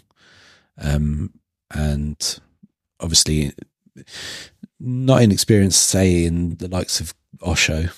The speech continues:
who's had a, a wonderful season last season, but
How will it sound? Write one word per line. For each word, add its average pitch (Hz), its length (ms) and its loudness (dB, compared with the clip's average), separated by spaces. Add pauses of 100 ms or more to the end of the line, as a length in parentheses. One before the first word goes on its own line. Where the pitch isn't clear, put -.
who's 80 260 -8 (560)
had 78 280 2
a, 76 80 -2 (300)
a - 100 -10
wonderful 82 420 0
season 78 360 0
last 80 240 2
season, 78 360 0
but - 180 -10